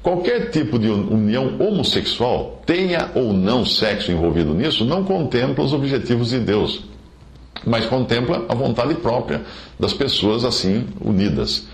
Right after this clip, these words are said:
Ah, outra função da união homem-mulher é servir como figura ou tipo de Cristo e sua noiva, a igreja. A união homosse-, homossexual também não cumpre esse papel. Portanto, mais uma vez, ela é algo que está fora da vontade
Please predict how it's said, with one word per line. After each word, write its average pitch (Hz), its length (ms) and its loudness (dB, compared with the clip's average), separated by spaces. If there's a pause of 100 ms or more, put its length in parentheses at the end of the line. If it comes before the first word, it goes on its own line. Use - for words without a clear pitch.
(580)
Ah, 85 140 2
outra 156 260 2
função 113 500 0
da 82 60 2
união 87 320 2
homem-mulher 80 800 2
é 67 100 0
servir 113 400 0
como 139 220 0
figura 113 680 0
ou 95 260 2
tipo 156 440 0
de 85 100 0
Cristo 170 600 0
e - 20 0
sua - 220 0
noiva, 110 420 2
a 110 60 2
igreja. 78 560 0 (640)
A - 80 0
união 87 300 2
homosse-, 85 360 0
homossexual 82 760 0
também 90 560 2
não 123 200 0
cumpre 95 460 0
esse - 140 -2
papel. 95 500 -2 (280)
Portanto, 92 680 0
mais 76 380 0
uma 107 220 2
vez, 78 500 0
ela 78 180 2
é 76 60 2
algo 85 320 0
que 110 80 -8
está 110 240 -2
fora 101 580 0
da 110 120 0
vontade 80 800 0